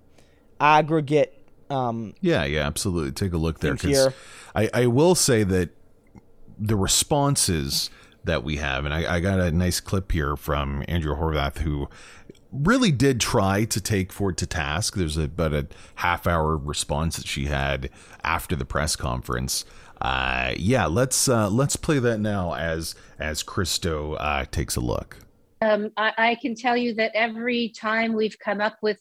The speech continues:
Speaker 3: uh, a roadmap for what we think needs to happen in Ontario, whether it's to protect schools or, and kids and their education,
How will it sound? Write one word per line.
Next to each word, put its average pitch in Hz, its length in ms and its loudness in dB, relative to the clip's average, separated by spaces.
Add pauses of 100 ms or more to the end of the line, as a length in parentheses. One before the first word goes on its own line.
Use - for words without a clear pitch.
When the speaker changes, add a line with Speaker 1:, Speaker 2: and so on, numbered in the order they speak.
Speaker 3:
uh, 190 340 6 (340)
a 196 200 0
roadmap 214 580 4 (180)
for 202 240 0
what 208 200 0
we 214 100 4
think 226 340 -2
needs 208 220 -4
to 208 100 -4
happen 208 360 -2
in 202 100 -4
Ontario, 202 580 4 (300)
whether 196 280 2
it's 196 180 -4
to 214 100 -4
protect 214 420 0
schools 220 540 4
or, 190 300 2
and 185 160 -2
kids 220 360 4
and 202 140 2
their 190 100 0
education, 214 720 2